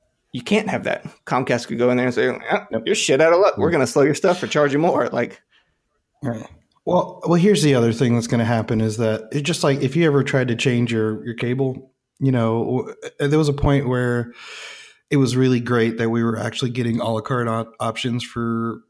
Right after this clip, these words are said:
Speaker 2: you know, for cable over the internet or, you know, for T V channels and things like that. And that's,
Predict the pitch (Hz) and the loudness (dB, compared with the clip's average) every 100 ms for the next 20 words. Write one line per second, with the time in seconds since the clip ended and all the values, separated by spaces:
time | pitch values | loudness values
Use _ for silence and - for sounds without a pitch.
0 | - 123 87 - - - 113 101 107 95 | -6 -4 -4 -8 -10 -6 -4 -2 -4 -4
1 | 101 95 92 98 90 - 104 117 92 - | -6 -8 -8 -8 -8 -6 -2 -2 -2 -8
2 | 98 104 90 85 90 87 92 90 90 90 | -10 -8 -6 -6 -6 -6 -8 -10 -10 -10
3 | 87 90 85 90 87 78 90 - - - | -10 -8 -8 -4 -4 -4 -6 -8 -10 -12